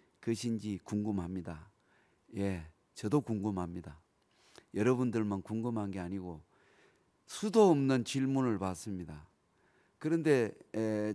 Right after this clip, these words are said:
질문 속에 보면 윤회까지를 수용하고 있다고 얘기를 했습니다. 답이 나왔습니다. 윤회라는 것은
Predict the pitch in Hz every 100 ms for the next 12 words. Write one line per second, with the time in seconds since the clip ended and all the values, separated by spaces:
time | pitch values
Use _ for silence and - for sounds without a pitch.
0 | - - 170 175 139 156 151 117 131 113
1 | 101 92 85 _ _ _ _ _ _ -
2 | 120 170 170 170 151 127 131 120 113 104
3 | 98 95 104 120 120 98 - 185 175 147
4 | 117 107 - 123 113 98 87 82 - 101
5 | 104 101 101 104 95 87 80 73 _ _
6 | _ _ _ - 147 170 117 85 120 -
7 | 165 104 80 78 _ _ _ _ _ -
8 | _ - 113 151 180 170 147 127 107 92
9 | 127 90